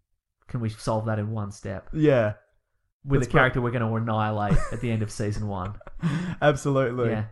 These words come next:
Speaker 2: Yeah.
Speaker 1: So Fish Moon, you know, you, you're aware of my, that's, I'm putting my money on it. Somebody's gonna say something like that, and then the Penguin's gonna kill her.
Speaker 2: <laughs>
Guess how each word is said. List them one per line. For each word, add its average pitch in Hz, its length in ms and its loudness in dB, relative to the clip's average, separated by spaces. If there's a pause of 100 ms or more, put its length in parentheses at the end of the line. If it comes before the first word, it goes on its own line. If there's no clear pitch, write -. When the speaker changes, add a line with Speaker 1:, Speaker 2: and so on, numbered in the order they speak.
Speaker 2:
Yeah. 135 300 2
Speaker 1:
So 208 160 -2
Fish - 340 -6 (420)
Moon, 127 300 0
you 226 100 2 (140)
know, 190 260 4
you, 170 360 4
you're 175 220 4
aware 151 160 6
of 135 80 2
my, 131 160 0 (100)
that's, 196 300 2
I'm 190 160 6
putting 214 180 12
my 170 100 4
money 151 280 4
on 117 160 0
it. - 80 -8
Somebody's 180 300 2
gonna 147 100 0
say 139 220 2
something 131 240 -2
like 127 220 0
that, 117 320 -2 (100)
and 127 80 -4
then 123 120 -2
the 120 60 -2
Penguin's 120 380 0
gonna 110 180 -6
kill 107 240 -4
her. 98 160 -6
Speaker 2:
<laughs> 151 80 -6